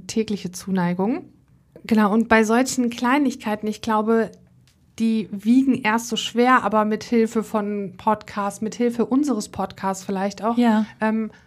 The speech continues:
Speaker 1: wird es vielleicht auch zur Normalität. Also, dass man merkt, okay, das ist nicht nur bei mir so, sondern bei ganz, ganz vielen so.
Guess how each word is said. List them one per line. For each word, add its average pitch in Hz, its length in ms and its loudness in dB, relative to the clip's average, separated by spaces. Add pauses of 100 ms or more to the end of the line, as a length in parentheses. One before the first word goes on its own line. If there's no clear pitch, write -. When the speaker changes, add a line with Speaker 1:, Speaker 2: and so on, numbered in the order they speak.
(240)
Speaker 1:
wird 202 480 -4
es 233 120 -6
vielleicht 220 260 -4
auch 208 80 -6
zur - 180 -6
Normalität. 208 880 -2
Also, 196 200 -2
dass 202 200 -2
man 208 300 0
merkt, 220 340 0
okay, 226 220 0
das 226 160 4
ist 226 140 -6
nicht 233 180 -2
nur 226 80 4
bei 208 140 4
mir 240 260 6
so, 247 140 2
sondern 208 280 0
bei 202 140 2
ganz, 214 260 -2
ganz 208 300 -6
vielen 185 640 2
so. 170 280 -2